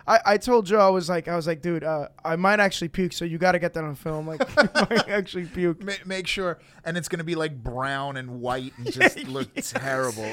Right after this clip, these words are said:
Speaker 2: Ugh.
Speaker 1: Chunky peanut shells in it.
Speaker 2: Oh, no.
Speaker 1: <laughs> Disgusting.
Speaker 2: So, <laughs> so you guys talked about, uh, you know, trying to keep the songs short, whether or not you intended on doing it now. You don't know if you can. But what's the difference in the writing process between the bands that you've been in before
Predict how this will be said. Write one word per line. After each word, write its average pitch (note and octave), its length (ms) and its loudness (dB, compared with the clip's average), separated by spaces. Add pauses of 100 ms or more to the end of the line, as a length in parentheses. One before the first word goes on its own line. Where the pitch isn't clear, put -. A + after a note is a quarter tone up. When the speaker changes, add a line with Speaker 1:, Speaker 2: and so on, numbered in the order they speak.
Speaker 2:
Ugh. B2+ 140 -2
Speaker 1:
Chunky G#3 320 0
peanut F#3 380 -2
shells F#3 360 -2
in F#3 160 -6
it. - 80 -14
Speaker 2:
Oh, C#3+ 240 -8
no. A#2+ 360 -8
Speaker 1:
<laughs> - 0 -
Disgusting. - 680 -12
Speaker 2:
So, F#3 360 -2
<laughs> - 500 -4
so - 120 -10
you F#3+ 120 -8
guys A#3+ 320 -4
talked F#3 280 -4
about, C3+ 520 -6
uh, G2 500 -8 (200)
you G#2+ 100 -16
know, G2+ 100 -16
trying B2+ 300 -12
to B2 80 -16
keep - 240 -16
the B2 80 -12
songs A#2 480 -12
short, - 640 -10
whether B2 220 -8
or A#2+ 40 -12
not A#2 240 -10
you A2+ 160 -10
intended A#2+ 500 -10
on A#2 240 -10
doing A2+ 300 -10
it A2 120 -14
now. A2 240 -10
You A2 140 -12
don't A#2+ 220 -10
know A2 140 -14
if G2 100 -16
you A2 100 -16
can. A2+ 300 -14 (280)
But C3 140 -6
what's G3 300 -6
the F#3 200 -8
difference D3 500 -10
in C3 60 -12
the B2 60 -10
writing B2 360 -6
process A2 480 -14
between A2 420 -16
the G#2 60 -14
bands A2 340 -12
that A#2+ 120 -16
you've G2+ 220 -16
been G#2+ 160 -12
in G#2 360 -14
before G2+ 600 -10